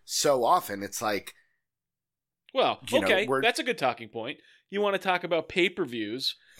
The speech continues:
Speaker 2: Okay, so we haven't had a pay-per-view in a while, but I would say that, um, they did their best to make, I forget what it was called, the Wild Card Finals or whatever, the final SmackDown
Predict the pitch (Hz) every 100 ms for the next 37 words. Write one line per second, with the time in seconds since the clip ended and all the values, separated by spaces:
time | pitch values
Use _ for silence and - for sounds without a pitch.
0 | - 175 175 127 165 160 160 180 202 170
1 | 143 147 175 175 127 113 113 98 107 104
2 | - 101 98 95 80 80 139 - _ _
3 | _ _ - 151 147 175 - 127 170 214
4 | - - 120 104 92 117 131 _ _ _
5 | _ 123 123 120 120 - - 127 127 120
6 | 117 147 143 120 165 175 147 156 180 147
7 | 127 131 120 - - - 135 127 127 131
8 | - _ _ _ _ _ _ - 131 139
9 | 160 131 110 - 135 110 101 110 123 135
10 | 131 - 135 123 120 - - 135 117 101
11 | 95 113 120 113 101 107 117 170 190 208
12 | 196 - 160 143 139 - 135 117 107 123
13 | 151